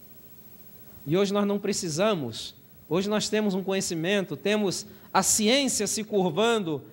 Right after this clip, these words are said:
à revelação. Então vivemos uma época privilegiada.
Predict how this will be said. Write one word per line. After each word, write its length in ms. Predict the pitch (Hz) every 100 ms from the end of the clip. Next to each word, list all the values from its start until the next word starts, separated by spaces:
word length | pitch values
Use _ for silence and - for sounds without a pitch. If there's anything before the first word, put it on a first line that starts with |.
| -
à 100 | 160
revelação. 840 | 180 180 185 175 - - 170 151 127 - -
Então 280 | 156 202 214
vivemos 480 | 190 165 208 196 175
uma 160 | 180
época 240 | 175 180 165
privilegiada. 840 | 160 160 156 147 127 113 98 110